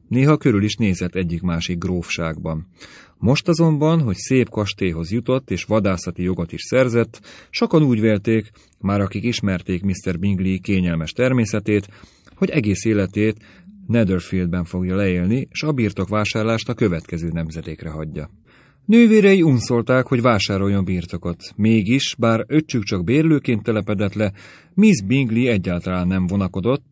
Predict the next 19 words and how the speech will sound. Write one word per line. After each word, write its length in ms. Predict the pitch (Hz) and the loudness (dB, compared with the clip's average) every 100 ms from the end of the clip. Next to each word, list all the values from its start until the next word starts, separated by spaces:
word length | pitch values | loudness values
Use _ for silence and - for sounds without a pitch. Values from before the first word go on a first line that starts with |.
| _ _ | _ _
hogy 200 | 156 160 | 0 2
a 60 | |
háziasszony 680 | 151 131 107 123 110 - 113 | 4 2 2 -2 -4 -4 -6
tisztét 480 | 120 104 - 101 95 | -4 -6 -4 -6 -2
töltse 340 | 110 98 104 | -2 -2 -2
be 120 | 95 98 | -4 -4
az 120 | 92 | -4
asztalfőn. 640 | 90 - 92 87 98 90 - - - - _ - | -6 -6 -8 -6 -4 -4 -4 -12 -20 -20 _ 2
Missus 360 | 196 - 98 | 2 2 -4
Hurst 420 | - 127 143 - - | 0 4 4 2 -2
pedig, 420 | 143 139 151 - | 0 4 2 2
akinek 380 | 107 113 98 90 | -6 -2 -2 -2
a 80 | |
férje 380 | 85 123 123 127 | -2 0 2 2
inkább 340 | 113 95 92 87 | 2 2 0 0
előkelő 500 | 101 92 92 90 85 | 0 0 0 0 0
volt, 280 | 98 110 | 0 0
mint 180 | 98 82 | 0 -2
vagyonos, 460 | 92 95 104 123 | -2 0 2 2